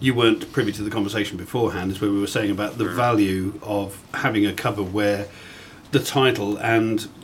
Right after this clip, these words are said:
Speaker 1: the general sense of what the book is about is obvious from something the size of, a, of your, of your thumb,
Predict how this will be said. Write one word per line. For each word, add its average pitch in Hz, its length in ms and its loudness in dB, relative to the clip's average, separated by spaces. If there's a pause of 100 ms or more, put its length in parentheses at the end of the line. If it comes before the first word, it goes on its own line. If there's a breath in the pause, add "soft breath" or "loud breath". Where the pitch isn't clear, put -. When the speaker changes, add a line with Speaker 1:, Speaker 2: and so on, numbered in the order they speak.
(120)
Speaker 1:
the - 320 -6
general 127 260 0
sense 117 240 -2
of 107 60 -6
what 113 80 0
the 113 60 -4
book 110 180 -2
is 107 80 0
about 101 320 -4 (280)
is 131 340 2
obvious 117 440 4
from 117 240 -2
something 120 340 -4
the 107 80 -2
size 113 280 0
of, 101 80 -4 (160)
a, - 60 -8
of 110 100 -6
your, 104 140 2 (160)
of 110 100 -6
your 123 100 -2
thumb, 104 320 0